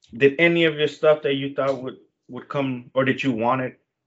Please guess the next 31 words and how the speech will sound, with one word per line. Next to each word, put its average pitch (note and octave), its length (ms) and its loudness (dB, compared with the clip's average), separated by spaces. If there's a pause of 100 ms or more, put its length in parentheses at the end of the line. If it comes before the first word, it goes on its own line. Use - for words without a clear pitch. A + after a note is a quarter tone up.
(320)
to - 80 -12
see D3 260 -4
in C#3 80 2
this C3 140 -2
film, C3+ 320 -4
did A2+ 160 -8
any C3 200 0
of B2+ 120 -6
it C3 180 -12
come C3 160 -6
true? C#3+ 300 -4
You D#3+ 60 -12
don't E3+ 100 2
have A#2+ 80 -4
to A#2 60 -10
say A#2+ 180 -4
what A2 180 -2
it G#2 140 -2
is. A#2 240 -4 (380)
Just A2+ 120 -18
got, G2+ 280 -6
you A#2+ 80 -14
know, G2+ 260 -8 (720)
or A2 460 2
did A#2 280 0 (200)
mostly B2 480 -2
everything A#2 420 0
catch G#2+ 300 -4
you A2+ 140 -2
off G#2 140 -2
guard G#2+ 340 -2